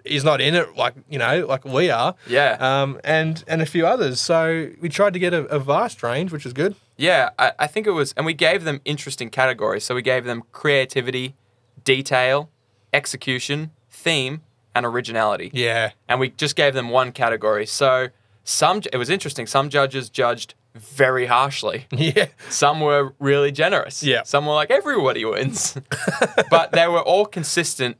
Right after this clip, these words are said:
Speaker 2: in their own category, which we thought was great.
Speaker 1: Yeah.
Speaker 2: So we thought it was a good way of doing it. We've made some tweaks to our next comp. But anyways,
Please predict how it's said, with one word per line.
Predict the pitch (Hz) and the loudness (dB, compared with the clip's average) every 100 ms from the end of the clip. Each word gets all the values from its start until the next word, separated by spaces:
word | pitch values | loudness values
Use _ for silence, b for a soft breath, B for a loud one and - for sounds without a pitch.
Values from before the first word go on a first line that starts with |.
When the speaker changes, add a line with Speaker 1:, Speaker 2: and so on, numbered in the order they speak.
| - | -6
Speaker 2:
in | 131 | -2
their | 127 123 | 2 2
own | 127 127 | 2 0
category, | - 120 113 110 95 | 0 0 0 0 0
which | 101 117 | -2 -6
we | 120 | -8
thought | - 113 - | 0 0 0
was | 101 | -8
great. | - 107 - _ _ - | -2 0 0 _ _ -2
Speaker 1:
Yeah. | 123 110 110 _ _ _ _ - | 0 0 -4 _ _ _ _ -10
Speaker 2:
So | - 139 131 131 127 123 _ _ _ - | 0 4 4 4 0 -4 _ _ _ -6
we | 135 | 0
thought | 147 156 | 2 2
it | |
was | 147 | 0
a | 135 | -4
good | 139 | -2
way | 139 135 | 2 2
of | 127 | 2
doing | 139 139 | 0 0
it. | 135 _ | -2 _
We've | 135 | -4
made | 117 143 | 0 -2
some | 135 | -2
tweaks | 135 139 139 | -2 -2 0
to | - | -2
our | 120 | -2
next | 123 131 | -2 -4
comp. | - 143 147 | -2 -2 -2
But | - | -4
anyways, | 151 147 135 180 - | -2 0 0 -4 -12